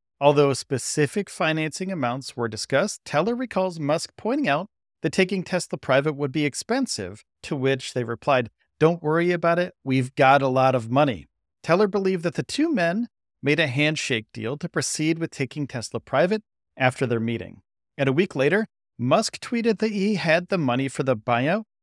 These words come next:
shortly after being alerted that the Financial Times was about to publish a story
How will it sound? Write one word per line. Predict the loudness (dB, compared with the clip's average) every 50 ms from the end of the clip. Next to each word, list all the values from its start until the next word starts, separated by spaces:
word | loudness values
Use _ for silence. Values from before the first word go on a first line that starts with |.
| _ _
shortly | -10 -6 -4 -4 -4 -4 -4 -8 -10 -10 -8
after | -4 -2 -2 -2 -2 _ -4 -4
being | -2 0 0 0 0 0 0
alerted | -2 2 2 2 2 2 0 -2 -2
that | -4 -6
the | -6 -8
Financial | -6 -4 -4 -2 -4 -4 -6 -10
Times | -10 -6 -4 -4 -4 -4 -6 -8
was | -6 -4
about | -4 0 0 0 0 0
to | -6 -10
publish | -10 -10 -4 -2 -2 0 0 -2 -4 -4 -4 -6
a | -6
story | -4 -6 -4 -2 -2 0 2 2 2 0 -2